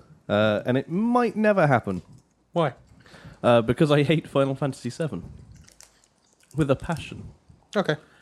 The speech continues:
Speaker 1: I tried to play it for the purpose of this show. And,
Speaker 2: <laughs>
Speaker 1: and even my dedication to World One Stage One couldn't get me beyond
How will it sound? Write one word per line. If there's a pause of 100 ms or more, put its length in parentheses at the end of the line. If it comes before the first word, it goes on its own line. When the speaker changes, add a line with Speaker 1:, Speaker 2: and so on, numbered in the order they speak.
(120)
Speaker 1:
I
tried
to
play
it
for
the
purpose
of
this
show. (640)
And,
Speaker 2:
<laughs>
Speaker 1:
and (100)
even (400)
my
dedication
to
World
One
Stage
One
couldn't (600)
get
me
beyond